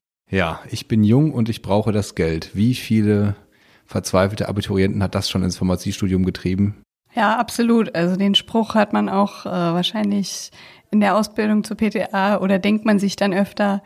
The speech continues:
Speaker 2: „Na ja, wir können da den Benjamin schon ein bisschen verstehen.“
Speaker 1: Hier geht's drunter und drüber. Ähm, der Herr Edelweiß, der Apotheker, hat also den größten möglichen Personalmangel, den man sich vorstellen kann. Er ist ganz alleine in der Apotheke.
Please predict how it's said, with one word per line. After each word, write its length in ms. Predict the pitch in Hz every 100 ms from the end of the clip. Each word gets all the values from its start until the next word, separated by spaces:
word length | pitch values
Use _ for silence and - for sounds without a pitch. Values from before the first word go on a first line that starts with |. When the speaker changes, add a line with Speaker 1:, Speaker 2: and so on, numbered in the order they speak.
| - - - - -
Speaker 2:
„Na 80 | 202
ja, 200 | 185 196
wir 80 | 196
können 180 | 185 208
da 100 | 202
den 140 | 196
Benjamin 400 | 190 196 196 190
schon 180 | - 185
ein 40 | 185
bisschen 220 | 180 185
verstehen.“ 520 | 185 - 170 160 175 - _ -
Speaker 1:
Hier 80 | 147
geht's 320 | 120 127 -
drunter 280 | - 143 143
und 140 | 113
drüber. 500 | 110 139 101 107 127 113
Ähm, 1000 | 107 110 110 - 107 104 98 104 98 -
der 460 | 98 113 113 107 104
Herr 340 | 95 104 101
Edelweiß, 480 | 113 127 110 95 98
der 100 | -
Apotheker, 480 | - 107 120 120 104
hat 160 | 110
also 400 | 101 101 104 104
den 480 | 104 107 101 98 104
größten 420 | - 110 127 -
möglichen 720 | 101 107 117 110 104 98 110
Personalmangel, 960 | - 104 101 95 95 107 - 101 92 101
den 120 | 101
man 100 | 95
sich 100 | 98
vorstellen 420 | - 107 - 90
kann. 160 | 90 92
Er 120 | 90
ist 180 | 92 -
ganz 240 | 90 110
alleine 460 | - 95 87 82 80
in 100 | 82
der 80 | 78
Apotheke. 600 | - 85 90 82 110 117